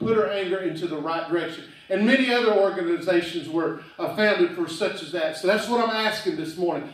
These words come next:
That's the question we need to ask ourselves. If, is this what I'm angry about? God, is God putting this in my heart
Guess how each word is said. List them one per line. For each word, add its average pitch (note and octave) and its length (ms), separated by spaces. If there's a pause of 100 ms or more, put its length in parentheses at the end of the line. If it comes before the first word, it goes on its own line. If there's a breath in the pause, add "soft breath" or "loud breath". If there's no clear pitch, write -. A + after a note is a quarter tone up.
That's G#3+ 200
the A#3+ 80
question A#3+ 420
we G#3+ 140
need G#3+ 80
to G#3 140
ask F#3+ 320
ourselves. F#3 540 (220 loud breath)
If, F#3+ 280
is G#3+ 280
this C4 220
what B3+ 120
I'm A3+ 200 (100)
angry F#3 380
about? E3 360 (180)
God, G#3 240
is E3+ 120
God B3 340
putting B3+ 200
this - 180
in G#3+ 100
my G#3 160
heart G#3 460